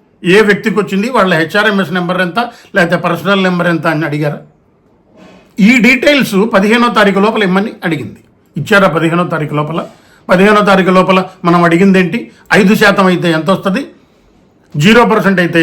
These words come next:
ఎంత వస్తుంది అని జనరల్ సెక్రటరీ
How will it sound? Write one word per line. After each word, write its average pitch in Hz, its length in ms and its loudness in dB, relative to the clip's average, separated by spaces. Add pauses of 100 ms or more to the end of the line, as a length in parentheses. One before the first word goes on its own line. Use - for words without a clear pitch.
ఎంత 165 160 -4
వస్తుంది 175 280 -2 (1000)
అని 196 180 4 (800)
జనరల్ 180 280 2
సెక్రటరీ 175 440 0